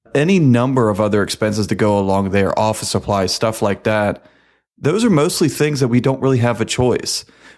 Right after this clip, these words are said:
Maybe we could save a couple of percentage points if we change vendors, but more or less we have to have it.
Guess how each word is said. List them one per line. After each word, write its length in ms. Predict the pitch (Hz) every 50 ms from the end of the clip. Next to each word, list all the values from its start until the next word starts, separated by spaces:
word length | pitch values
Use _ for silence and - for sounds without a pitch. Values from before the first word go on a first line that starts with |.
| _ -
Maybe 300 | - 113 117 120 139 139
we 140 | 127 135
could 160 | 135 - 123 -
save 300 | - - 113 117 120 117
a 40 |
couple 280 | 113 - 127 - - 107
of 60 | 98
percentage 480 | 110 104 - - 117 110 110 117 - -
points 280 | - 117 117 110 -
if 80 | 104 92
we 80 | 101 92
change 320 | - - 107 104 107 101
vendors, 680 | 95 104 101 101 104 101 107 107 107 107 104 - - - _ _ _ _ _ _
but 120 | - 127
more 180 | 127 143 180 214
or 60 | 220
less 260 | 165 131 135 139 -
we 120 | - 113 101
have 280 | 92 104 104 107 -
to 80 | - 101
have 340 | 90 85 101 113 127 110 -
it. 200 | - - -